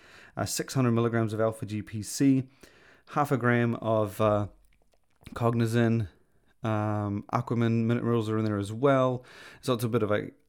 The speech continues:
sorry, I should have mentioned there is a bit of hydration in this thing as well, 'cause coconut water, uh, is alongside that, uh, the Aquaman.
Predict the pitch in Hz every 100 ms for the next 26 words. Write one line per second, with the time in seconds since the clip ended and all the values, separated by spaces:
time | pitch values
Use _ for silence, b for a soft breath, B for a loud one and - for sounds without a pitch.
0 | - - 110 101 120 101 110 113 113 113
1 | 107 101 - 120 110 113 - 101 104 104
2 | - 101 104 107 104 110 - 127 - 110
3 | 107 104 104 101 B B B B B -
4 | 104 101 101 110 110 107 104 98 110 107
5 | 104 95 104 101 95 - 104 101 107 107
6 | 107 104 104